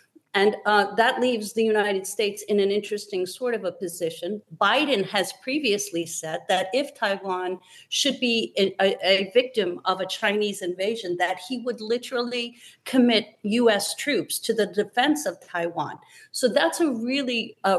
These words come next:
remarkable change in policy from the previous Trump administration. So much rides in terms of the fate of Taiwan, much now rides on the outcome of the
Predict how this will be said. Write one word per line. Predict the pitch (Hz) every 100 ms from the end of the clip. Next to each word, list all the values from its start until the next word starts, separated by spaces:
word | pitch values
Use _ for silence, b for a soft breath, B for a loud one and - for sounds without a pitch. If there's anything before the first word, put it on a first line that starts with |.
| 190
remarkable | 214 214 208 220 233 220 202 190
change | - 262 240 190 180 -
in | 190
policy | 190 220 202 208 - 185
from | - 196
the | 185
previous | 190 202 185 175 -
Trump | 262 262 254
administration. | 208 180 170 165 - 160 143 - - - B B B
So | - 233
much | 226 262 311 -
rides | 214 202 214 - 277 -
in | 220 214
terms | - 208 -
of | 202
the | 185
fate | - 196 220 214
of | -
Taiwan, | - 170 180 185 247 262 -
much | 202 226 254 -
now | 202 175 175
rides | 175 165 208 247 -
on | 196 202
the | 196 196
outcome | - 208 - 233 208
of | 208
the | 214 208